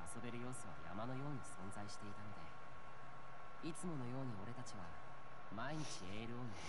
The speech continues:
ログインしては、この光と闇の世界、スバルトエリアを満喫している。やはり難易度に問題があったようで、たびたび運営側によるメンテナンスは行われているのだが、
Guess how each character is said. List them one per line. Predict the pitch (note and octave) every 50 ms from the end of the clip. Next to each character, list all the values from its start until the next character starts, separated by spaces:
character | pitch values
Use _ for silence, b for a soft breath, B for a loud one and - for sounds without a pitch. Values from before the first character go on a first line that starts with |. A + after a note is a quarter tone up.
| G2+ G2 G2
ロ | G#2+ G#2+
グ |
イ | G2+
ン | -
し | -
て | - F#2+
は、 | F2+ E2+ D#2+ - - - - - - - - - - - - - - - - - F#2+
こ | F2+
の | G2 G2 F#2+ - -
光 | - A#2+ A#2 B2 A#2+
と | -
闇 | F#2+ D#2+ D#2 E2 F#2+
の | G2+ G#2
世 | G2 - -
界、 | G#2+ - - - - - - - - - - - - - - - - - - - -
ス | - - C#3
バ | C3+ D#3 D#3+
ル | E3 D#3
ト | D#3
エ | D#3 D#3
リ | D3+ C#3+
ア | A#2+
を | F#2+ D#2+ D#2 D#2 F2 F#2+ G2+
満 | G2
喫 | - - -
し | - - - -
て | -
い |
る。 | - - - - - - - - - - - - - - - - - - - - - - - - - - - - - - - - - - - - - - A2+
や | A2+
は | A2+ C3+
り | C3 C3 A2+
難 | G#2+ A2+ B2 C#3 D3+
易 | D#3+
度 | D#3 C#3+
に | B2 G#2 F#2 F#2 G2+
問 | A2
題 | A2+ A#2+ A#2+ A#2+
が | B2
あ | B2 -
っ | -
た | - G#2
よ | F#2+ F#2+
う | G2
で、 | F#2+ F2+ F2 - - - - - - - - - - - - - - - -
た | A#2+ A#2+
び | C#3+ C3+
た | C#3+
び | C#3 C#3 C#3
運 | C3+ C3+ C#3 C#3+ C#3+
営 | D3 C#3+ C#3+
側 | C#3 C#3 C#3+ C#3+
に | C#3
よ | C3+ C3+
る | C3+
メ | C3 B2 C3 C#3+
ン | D3
テ | - C3+
ナ | A#2+ G#2+ F#2+
ン |
ス | F2+ - -
は | - E2 - - - - G#2
行 | G#2
わ | G#2 G#2+
れ | G#2+
て | A2+ -
い | A2 A2 A2+
る | A#2+ A#2+
の | A2
だ | G2 - - -
が、 | -